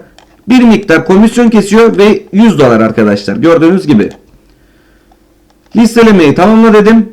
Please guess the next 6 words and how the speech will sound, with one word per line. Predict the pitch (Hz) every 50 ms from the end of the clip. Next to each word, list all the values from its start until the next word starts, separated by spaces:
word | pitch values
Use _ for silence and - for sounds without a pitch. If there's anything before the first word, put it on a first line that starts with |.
| - _ _
"Cüzdanınızdan | 208 220 214 190 208 202 190 185 175 165 135 123 131 123 123 -
onay | 165 202 214 226 214 208
bekleniyor." | 220 - - 202 190 190 180 156
diyor | 147 143
arkadaşlar. | 135 127 123 139 135 127 127 127 - - 170 180 196 - - _ _ _ _ _ _ _ _ _ _ _ _ _ _ _ _ _ _ _ _ _ _ _ _ _ _ _ _ _ _ _ _ _ _ _ _ _ _ _ _ _ _ _ _ _ _ _ _ _ _ _ _ _ _ _ _ _ _ _ _ _ _ _ _ _ _ _ _
Şöyle | - - 185 165 131 127 156 175 196 190